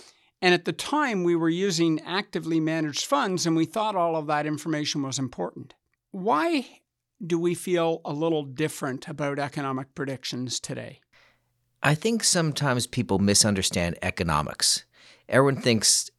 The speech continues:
Speaker 2: economics is the study of being able to predict the future. It really isn't. Economics is still an important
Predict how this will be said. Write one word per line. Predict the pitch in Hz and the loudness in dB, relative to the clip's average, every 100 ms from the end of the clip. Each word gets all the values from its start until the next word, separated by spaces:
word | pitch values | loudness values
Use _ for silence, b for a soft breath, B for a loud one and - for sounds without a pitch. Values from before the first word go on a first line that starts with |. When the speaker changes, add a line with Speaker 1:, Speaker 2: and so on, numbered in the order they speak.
| - | 0
Speaker 2:
economics | 113 107 101 98 101 - | 2 2 2 2 2 0
is | 95 | 0
the | 90 | 2
study | - - 95 98 | 2 2 2 2
of | 82 | 0
being | 90 | -2
able | 90 85 | -2 -4
to | |
predict | - 95 85 - | 4 4 4 -4
the | - | -10
future. | - 98 - - - _ _ _ _ _ - | -2 0 0 -4 -8 _ _ _ _ _ -2
It | |
really | 135 196 160 | 4 6 6
isn't. | 101 87 | 4 2
Economics | - - 170 98 120 - | -2 0 0 0 0 0
is | 98 | -2
still | - 120 110 | 2 2 2
an | |
important | 98 95 - - 143 85 92 | 0 -2 -4 -2 -2 -2 -6